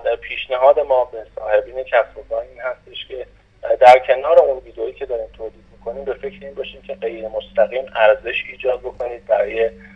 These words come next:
مخاطبین ویدیو که حداقلش ویدیو رو تا آخر دنبال بکنن. حالا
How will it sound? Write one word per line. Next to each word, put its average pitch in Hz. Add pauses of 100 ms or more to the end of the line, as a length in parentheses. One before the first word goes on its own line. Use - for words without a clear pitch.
(160)
مخاطبین 110
ویدیو 107 (320)
که 123
حداقلش 131
ویدیو 117
رو 139
تا 135
آخر 117
دنبال 113
بکنن. 113
حالا 156